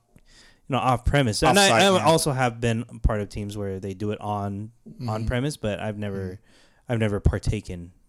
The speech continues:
Speaker 2: Right.
Speaker 1: on premise.
Speaker 2: Mm-hmm. So after an announcement like this, and your teammates still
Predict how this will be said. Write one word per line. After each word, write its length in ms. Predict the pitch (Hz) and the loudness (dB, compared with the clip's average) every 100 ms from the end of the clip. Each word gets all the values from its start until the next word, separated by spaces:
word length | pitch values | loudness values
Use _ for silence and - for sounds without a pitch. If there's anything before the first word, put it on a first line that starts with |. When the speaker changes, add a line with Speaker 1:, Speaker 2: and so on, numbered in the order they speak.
| 127 | -12
Speaker 2:
Right. 180 | 110 | -4
Speaker 1:
on 200 | 107 101 | -2 -2
premise. 500 | 95 104 85 82 - 113 | -2 -6 -6 -12 -14 -14
Speaker 2:
Mm-hmm. 220 | 101 101 92 _ _ _ _ _ - | -12 -14 -16 _ _ _ _ _ -6
So 140 | - | 0
after 320 | 131 151 156 143 | 4 4 4 4
an 80 | |
announcement 400 | 123 127 127 123 | 4 2 0 -2
like 160 | 117 110 | -2 -2
this, 360 | 123 127 123 - _ | 2 2 0 -8 _
and 220 | - 139 143 | 0 2 2
your 120 | 135 | -2
teammates 440 | - 147 147 135 | -4 -4 -4 -6
still 520 | - - 123 165 165 | -10 -6 2 2 2